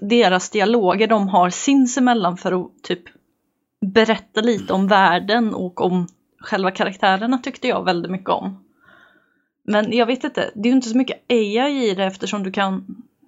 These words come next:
i ronderna pausar spelet och säger till dem hela tiden vad du ska gö-, vad de ska göra och byta karakt-,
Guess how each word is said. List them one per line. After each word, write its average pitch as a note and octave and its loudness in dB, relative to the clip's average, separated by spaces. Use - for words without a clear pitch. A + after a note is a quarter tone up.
i G#3+ 2
ronderna G3 2
pausar F#3+ -2
spelet F3+ -2
och F#3 -12
säger F3+ -4
till F#3 -2
dem F3 -4
hela G3 0
tiden F#3 -2
vad F3 0
du F3 -2
ska F3+ -4
gö-, F#3 2
vad G3+ -2
de G3 0
ska F#3+ -6
göra F3 2
och F3 -2
byta F#3 -6
karakt-, F#3 -6